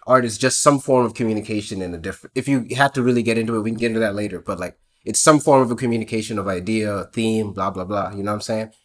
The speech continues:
And somebody, when they look at it, they're seeing that communication and interpreting it. So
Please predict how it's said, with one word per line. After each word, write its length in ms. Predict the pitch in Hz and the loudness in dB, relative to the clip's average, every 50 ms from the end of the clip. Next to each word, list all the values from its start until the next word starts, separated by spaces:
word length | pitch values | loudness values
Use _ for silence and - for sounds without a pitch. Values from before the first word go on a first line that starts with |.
| _ _ - | _ _ -6
And 140 | 113 113 | -4 0
somebody, 320 | - - 180 208 202 185 151 | 4 4 6 6 8 8 8
when 140 | 135 135 123 | 8 6 6
they 100 | 123 120 | 6 6
look 200 | 139 196 196 - | 4 4 4 4
at 120 | 151 120 | 2 2
it, 180 | 113 104 - _ - | 2 -2 -4 _ -8
they're 220 | 117 110 139 139 131 | 0 2 2 2 2
seeing 400 | - - - 156 143 139 131 117 | 2 2 4 4 4 6 4 6
that 180 | 120 117 117 | 4 4 4
communication 640 | - 127 113 113 113 113 - - 120 113 107 123 110 | 2 -2 -2 -2 -2 -4 -2 -2 -4 -4 -2 -4 -8
and 120 | 98 - | -8 -6
interpreting 540 | - 123 120 - 131 113 - - - 85 82 | -8 -8 -4 -2 -2 -2 -2 -4 -10 -12 -12
it. 140 | 76 - _ _ _ - - - - | -14 -16 _ _ _ -20 -20 -18 -10
So 440 | - - 139 123 113 107 101 - | -4 2 6 6 6 6 4 -2